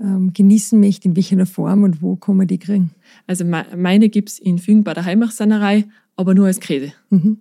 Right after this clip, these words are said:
Speaker 2: Also, und ich mag's irrsinnig gern, so ein Urzillertal, so ein ganz langer Berghaus. Und dann denke ich mir, wenn ich den dann is oder über so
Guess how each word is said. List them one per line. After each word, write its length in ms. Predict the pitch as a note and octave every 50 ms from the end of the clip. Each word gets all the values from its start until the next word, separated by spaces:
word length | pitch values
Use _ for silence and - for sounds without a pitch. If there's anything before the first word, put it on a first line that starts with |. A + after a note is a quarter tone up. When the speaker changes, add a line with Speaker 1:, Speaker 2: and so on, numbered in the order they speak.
| _
Speaker 2:
Also, 340 | - F3+ F3+ F3 F3 E3+ E3 D#3+ _ _ _ _ - - - - - _
und 120 | - G3+ F#3+
ich 60 | F#3+
mag's 260 | F3+ F3+ F3 - -
irrsinnig 320 | F#3 G3 G3 G#3 F#3+ F3
gern, 200 | E3+ F3+ F3+ F#3
so 60 | F#3 F3+
ein 80 | -
Urzillertal, 680 | E3+ F#3+ G3+ G#3 - G#3+ G3 F#3+ F3+ - F3 E3+ E3+ F3 E3+
so 120 | - E3
ein 40 | D#3+
ganz 280 | - F3 G3+ A3+ A3
langer 440 | G#3+ F3 E3+ F3+ G3 G#3 G#3 F#3+ F3 -
Berghaus. 520 | F3+ F#3 G#3+ A3+ - - A#3+ A3+ A3 -
Und 140 | G3+ F#3+ G3+
dann 100 | - -
denke 200 | F3 F3 G3 G#3
ich 60 | -
mir, 160 | F#3+ F#3 F3+ F3
wenn 140 | F3 F3
ich 60 | F#3 E3+
den 180 | E3+ E3 G3+ G#3
dann 140 | G3+ F#3+
is 220 | F#3 G3+ G#3+ G#3+ -
oder 140 | F3+ E3 E3+
über 140 | E3+ F#3
so 280 | F#3 - E3+ E3 E3+ F3